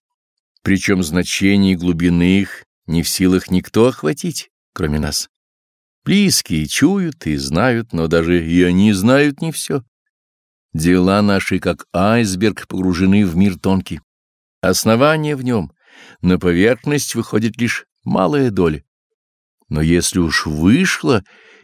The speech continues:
ее не убрать, ибо не сдвинуть основание. Потому усмотрите за внешними проявленными делами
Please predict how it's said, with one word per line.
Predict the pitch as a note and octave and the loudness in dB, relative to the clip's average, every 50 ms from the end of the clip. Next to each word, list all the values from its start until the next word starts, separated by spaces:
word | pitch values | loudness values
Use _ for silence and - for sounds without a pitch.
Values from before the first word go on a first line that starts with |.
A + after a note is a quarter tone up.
| _ - | _ -6
ее | D2+ D#2 D2+ C#2+ D#2+ E2 | -4 -2 0 0 2 2
не | F2 F2 F2 | 2 2 2
убрать, | F2 E2 D#2 F2 F2+ F2+ F2+ - - - _ _ _ _ _ _ _ _ _ - | 2 0 0 0 -2 -2 -2 -4 -10 -14 _ _ _ _ _ _ _ _ _ -6
ибо | E2 D#2+ D#2 D#2+ | -4 -2 0 0
не | D#2+ E2 E2 D#2 | 0 2 0 0
сдвинуть | D2 C#2+ C2+ D2 D#2+ F2 A#2+ C#3+ D3+ C#3+ B2 B2+ | -2 -4 -4 -4 0 2 2 4 4 2 2 0
основание. | C3+ A#2+ - - B2 G#2+ G#2 G2 F2 D#2 D2 - _ _ _ _ _ _ _ _ _ _ _ _ _ _ _ _ _ | -2 -4 -2 -6 -4 -2 -2 -2 -4 -4 -8 -12 _ _ _ _ _ _ _ _ _ _ _ _ _ _ _ _ _
Потому | - - - G2 G2 G#2 A2+ A2+ - _ _ | -10 -4 0 2 2 2 2 0 -2 _ _
усмотрите | - A#2 G#2+ - - B2+ C3 C3+ A#2 - F#3+ A3 A3 F#3+ - - F#3+ F3+ - - | -6 -4 -4 -2 0 2 2 2 2 0 0 0 2 0 0 0 0 0 0 0
за | - A#2 G2 C#3 D#3 C#3+ | -6 -4 0 0 0 0
внешними | C3 C3 D3+ E3 D3+ - - C#3 C3+ C3+ C3+ | 0 0 0 0 -2 -2 -2 -2 0 0 0
проявленными | A#2+ - A#2+ A#2 A2+ B2 A#2 A2 G#2+ G2+ G2+ G2 G2 F#2+ F2+ | 0 0 0 0 2 2 0 0 0 0 2 2 2 2 2
делами | D2+ E2 F2 - D3+ D#3 A#2 E2+ D#2 | 2 0 0 2 2 0 0 -2 -6